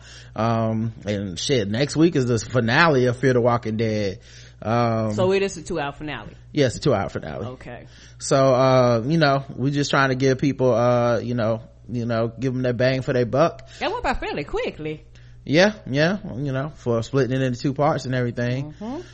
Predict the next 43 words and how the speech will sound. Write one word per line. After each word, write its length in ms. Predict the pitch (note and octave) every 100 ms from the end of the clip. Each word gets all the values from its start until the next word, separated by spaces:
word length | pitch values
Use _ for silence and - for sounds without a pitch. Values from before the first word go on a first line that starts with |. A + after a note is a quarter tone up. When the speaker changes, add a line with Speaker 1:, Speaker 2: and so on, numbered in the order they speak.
| - -
Speaker 1:
Uh, 640 | C3 C3+ C3+ C3 B2+ B2+
so 240 | C3 - C3+
yeah, 280 | C#3+ E3 C3
make 200 | C#3 D3+
sure 140 | E3
you 60 | D3+
guys, 520 | D3+ D3 C#3+ C#3 B2
uh, 580 | C3 C3+ C3 C3 B2+ B2+ - A#2
do 200 | C#3 C#3
all 160 | B2+
that 140 | B2+ A#2
stuff. 260 | B2+ B2
It 60 | A#2+
helps 200 | B2 A#2
us 140 | A#2
out, 400 | B2+ A#2 A2 - - - - - -
um, 640 | G#2+ A2 A2 G#2+ G#2 G#2+ - -
a 120 | A2+
lot. 320 | A#2+ A#2 -
It 40 |
helps 220 | B2 B2 B2
out 160 | A2+
tremendously, 720 | - A2+ A#2+ G#2+ G2+ G#2 G2+ G2+ -
um, 460 | G2+ G#2 G2+ G2+ G2+ - - - -
you 100 | G#2+
know, 140 | G#2
to 80 | A2+
let 160 | A#2+
us 100 | A#2
know 140 | B2 A2
that 80 | A2
we're 80 |
not 220 | A2+ A2+ - - -
just 180 | A2+ -
throwing 240 | A#2 A#2
that 140 | A2+ A2+
out 160 | A2
into 160 | G2+ C3
the 120 | G#2
ether. 380 | G2+ A#2 F#2 F#2+ - - - - -
Um, 680 | C3+ D3 D3 C#3+ C#3 C#3+ - -
all 120 | E3
right, 320 | F#3 D#3+ C3+